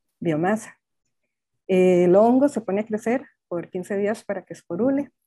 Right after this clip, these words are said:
A partir de ahí se inocula un caldo, eh, papa dextrosa, se agrega levadura y, eh, se incuba a veintisiete grados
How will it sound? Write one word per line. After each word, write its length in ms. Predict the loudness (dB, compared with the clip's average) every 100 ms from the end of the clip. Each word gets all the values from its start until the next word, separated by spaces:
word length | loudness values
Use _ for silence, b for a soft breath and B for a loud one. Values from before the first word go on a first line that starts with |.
| -18
A 140 | -10
partir 480 | -10 -10 -6 -6 -4
de 120 | -2
ahí 240 | 0 0 -2
se 120 | -6
inocula 380 | -10 -8 -8 -6
un 80 |
caldo, 640 | -4 -2 -2 0 0 -2 -6 _ _ _ _ _
eh, 380 | -6 -4 -2 -4 -4
papa 220 | -4 0
dextrosa, 640 | -2 -4 -6 -4 -4 -8 _ _ _
se 140 | -6 -4
agrega 320 | 0 0 0
levadura 520 | 0 -2 -2 -2 -4 _ _ _ _ _ _ _
y, 480 | -4 0 0 -4 _ -14
eh, 240 | -8 -8
se 140 | -6
incuba 260 | -6 0 0
a 40 | 0
veintisiete 440 | -4 -8 -10 -10
grados 480 | -6 -6 -4 -8